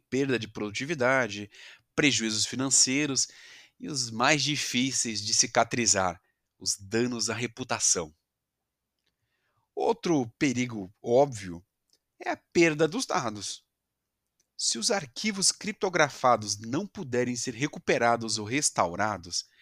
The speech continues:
a organização pode perder as informações valiosas e irrecuperáveis, afetando assim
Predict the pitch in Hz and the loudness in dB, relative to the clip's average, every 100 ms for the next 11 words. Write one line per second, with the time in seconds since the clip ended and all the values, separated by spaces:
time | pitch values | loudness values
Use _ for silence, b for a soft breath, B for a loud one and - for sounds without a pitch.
0 | b b b b b 90 110 147 143 143 | b b b b b -2 2 2 2 0
1 | 127 120 113 - 95 107 120 _ _ b | 0 0 2 2 2 -4 -12 _ _ b
2 | b b - 135 127 - 180 175 131 131 | b b -6 -4 -6 -2 0 0 0 0
3 | 156 131 127 131 120 110 117 107 101 127 | 0 -2 -6 -4 -2 -4 -4 -6 -2 0
4 | 156 127 92 87 - 127 - _ _ _ | 2 0 -2 -4 -4 -2 -4 _ _ _
5 | _ _ _ _ - 208 - 226 233 277 | _ _ _ _ -8 -8 -6 -4 -2 -2
6 | 269 339 311 226 226 113 98 - _ _ | -4 -2 -2 -2 -4 -8 -8 -10 _ _
7 | _ _ _ 110 - 120 113 110 117 127 | _ _ _ -10 -4 -4 -2 -2 0 0
8 | - 117 135 | 0 -2 -8